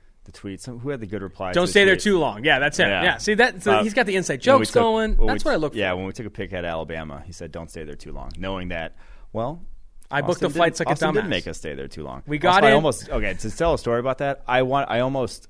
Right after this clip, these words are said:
Speaker 1: I was on the plane after we, so first off, we got on this plane on the way back, and I'm not feeling great, obviously, to begin with. It slept, like, three hours, driven, like, an hour to get to the airport.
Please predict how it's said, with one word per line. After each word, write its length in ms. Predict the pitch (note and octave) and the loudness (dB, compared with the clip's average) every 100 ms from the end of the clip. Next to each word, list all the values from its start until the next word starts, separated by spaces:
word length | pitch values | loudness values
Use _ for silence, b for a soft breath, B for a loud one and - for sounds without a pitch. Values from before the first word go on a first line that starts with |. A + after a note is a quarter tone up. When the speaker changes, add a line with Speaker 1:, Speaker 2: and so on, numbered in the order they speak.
| - | -8
Speaker 1:
I 60 | |
was 100 | G#2 | -6
on 140 | G#2 A2 | -4 -6
the 60 | |
plane 500 | G#2 - F#2+ E2 D#2+ - | -6 -8 -8 -8 -12 -14
after 240 | G2 F#2+ G#2+ | -8 -8 -6
we, 340 | G2 F#2+ F2 b b | -6 -6 -6 b b
so 240 | - B2 A2+ | -6 -4 -4
first 300 | - G3 - | -2 -2 0
off, 100 | A2 | -2
we 80 | |
got 120 | B2 D3+ | 0 0
on 40 | |
this 80 | A#2+ | -2
plane 400 | - A#2+ A2 G#2+ | -6 0 0 0
on 100 | G#2 | -4
the 80 | G2+ | -4
way 120 | G2 | -4
back, 280 | F#2+ F#2 E2+ | -4 -6 -6
and 80 | G#2 | -8
I'm 80 | A2+ | -6
not 160 | F#2 | -6
feeling 180 | - F2 | -8 -10
great, 180 | D#2+ D#2+ | -8 -8
obviously, 300 | D#2+ D2 D#2 | -10 -12 -16
to 60 | |
begin 180 | D2+ D2 | -16 -16
with. 140 | C#2 - | -16 -18
It 60 | |
slept, 180 | - F2 | -16 -14
like, 140 | D#2 - | -14 -10
three 180 | D#2+ | -8
hours, 320 | D2+ C#2+ C#2 - b b - | -8 -10 -10 -12 b b -6
driven, 240 | A2+ G2+ | -4 -4
like, 140 | F#2 E2+ | -6 -8
an 60 | |
hour 260 | E2+ D#2+ D#2 | -10 -8 -10
to 120 | - | -12
get 100 | F2 | -16
to 80 | - | -16
the 100 | D#2 | -14
airport. 400 | D2+ - D#2+ D#2 | -14 -12 -12 -12